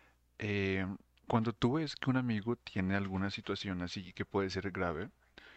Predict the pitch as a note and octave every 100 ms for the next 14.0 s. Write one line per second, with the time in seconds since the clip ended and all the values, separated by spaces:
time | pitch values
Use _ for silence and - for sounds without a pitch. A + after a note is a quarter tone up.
0 | - - - _ A#2+ G#2 G#2+ B2 B2+ C3
1 | A#2 G#2+ F#2 F2 E2 - - G2 F#2 G2+
2 | F#2 F2 - _ G#2+ G2+ G#2 G2+ - -
3 | - - - - - _ _ _ _ _
4 | _ _ _ _ - B2+ C3 C3 D3 B2+
5 | B2 A#2+ A2 - A2 A2+ A#2+ A#2 A2+ A2+
6 | A#2+ - - B2+ A2 G2 F2+ - G#2+ A#2+
7 | - G#2 G2+ F#2+ F2+ - - G2+ G2+ G2+
8 | G2+ F2 - _ _ - _ - C3 A2
9 | A2 - _ _ - - G#2+ B2 A#2+ C3
10 | A#2+ B2 A2+ - A2 A2 G2 F#2 - G#2+
11 | A2 G#2 G2 G2 G2+ F2+ - G2+ G2 G2
12 | G2 - G#2+ A2 A2 A#2 A2 G#2+ G2+ G2+
13 | B2+ A#2+ G#2 G2 F#2+ F2 F#2 G2 F#2+ A2